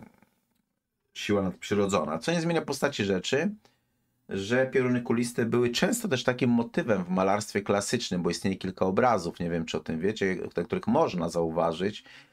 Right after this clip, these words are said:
e, piorun kulisty. Mm, przykładowo weźmy sobie Williama Turnera,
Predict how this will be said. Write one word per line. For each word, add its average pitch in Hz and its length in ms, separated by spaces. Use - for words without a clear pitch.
e, 85 280
piorun 92 300
kulisty. 92 680
Mm, 92 340
przykładowo 95 560
weźmy 98 340
sobie 90 680
Williama 90 480
Turnera, 82 760